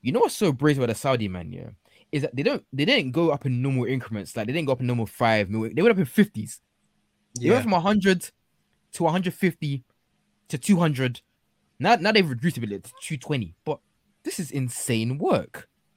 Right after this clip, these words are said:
Speaker 1: Like,
Speaker 2: Mm-hmm.
Speaker 1: they really want, I don't, I don't, I don't blame them. This is,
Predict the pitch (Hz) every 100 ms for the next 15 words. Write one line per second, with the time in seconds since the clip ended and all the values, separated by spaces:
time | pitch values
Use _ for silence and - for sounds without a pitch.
0 | _ _ _ _ _ _ _ 123 117 180
1 | 120 117 _ _ - 269 220 285 381 269
2 | 214 202 180 - 262 - 185 285 - -
3 | 135 127 143 107 90 - - 220 202